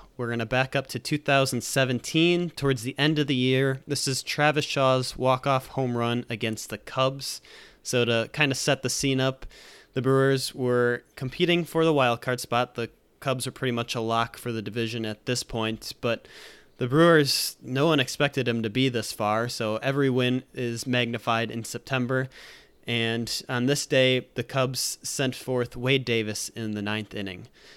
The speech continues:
So he had recorded thirty-eight consecutive saves, and actually in the ninth inning, he blew that save to a frozen rope home run by Orlando Arcia. So the game ended up going into extra innings.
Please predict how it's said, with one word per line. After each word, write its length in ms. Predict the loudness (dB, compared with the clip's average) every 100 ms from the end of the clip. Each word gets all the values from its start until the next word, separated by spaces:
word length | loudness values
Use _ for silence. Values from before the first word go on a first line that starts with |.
| -20 _ _
So 220 | -4 -2
he 220 | 2 2
had 280 | 2 0 0
recorded 460 | -2 0 0 0 0
thirty-eight 540 | 2 2 2 0 -2
consecutive 580 | -4 -4 -4 -2 -2 -2
saves, 580 | -4 -4 -4 -6 -8 -8 _ _ -4
and 260 | -2 -2 -2
actually 360 | -2 0 0
in 120 | 2 2
the 80 |
ninth 360 | 2 2 2 0
inning, 260 | -2 0 0
he 140 | -2
blew 260 | -4 0 2
that 180 | 2 0
save 560 | -2 -2 -2 -4 -10 -6
to 340 | -2 0 0
a 100 | -2
frozen 520 | -6 0 2 2 0 2
rope 280 | 2 0
home 280 | -2 -2 0
run 200 | 0 0
by 140 | 2 2
Orlando 380 | 2 0 0
Arcia. 560 | 0 -2 -2 -4 -4 -6 -12
So 200 | -8 -4
the 80 | -2
game 320 | 0 2 2 0
ended 200 | -2 -2
up 140 | -4
going 380 | -4 -2 -2 -4
into 360 | -6 -6 -6 -6
extra 340 | -6 -8 -6
innings. 560 | 0 2 2 0 -6